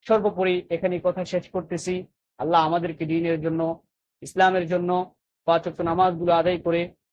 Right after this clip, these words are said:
আলেম ওলামাদের সোহবতে থেকে দিনদারিত্ব বজায় রেখে নিজের জীবনকে পরিচালনা করার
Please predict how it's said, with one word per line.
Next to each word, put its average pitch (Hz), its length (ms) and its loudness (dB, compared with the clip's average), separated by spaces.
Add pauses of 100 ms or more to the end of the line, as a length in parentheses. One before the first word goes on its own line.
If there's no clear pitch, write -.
(140)
আলেম 175 340 4
ওলামাদের 180 420 2
সোহবতে 175 480 -4
থেকে 165 460 -4 (520)
দিনদারিত্ব 175 560 0
বজায় 170 340 4
রেখে 160 440 -4 (300)
নিজের 156 300 -6
জীবনকে 190 400 -2
পরিচালনা 160 480 -4
করার 156 220 -2